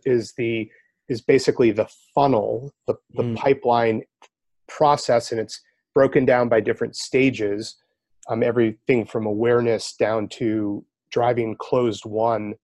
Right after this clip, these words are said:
Speaker 2: Sure.
Speaker 1: uh, revenue. And it's meant to be a process guideline for B two B marketers and sellers and,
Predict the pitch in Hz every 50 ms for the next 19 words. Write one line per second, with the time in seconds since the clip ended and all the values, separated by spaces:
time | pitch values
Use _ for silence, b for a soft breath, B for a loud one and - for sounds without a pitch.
0 | _ _ _ - - - 117 110 107 104 110 107 107 107 - _ - 123 131 151
1 | 143 127 117 107 104 104 110 - b b b b _ - 131 127 135 127 - -
2 | 143 143 156 165 156 - - - 151 131 143 135 131 127 123 - - 117 - -
3 | - 135 135 135 - - 131 113 - - - 120 117 117 113 120 113 107 107 104
4 | - _ - 131 117 113 110 110 110 110 - - _ _ _ _ _ _ _ _
5 | - 127 123 120 123 120 117 110 110 113 110 107 - 113 113 110 104 95 117 107
6 | 98 - 123 113 110 107 107 104 104 98 - 107 101 101 -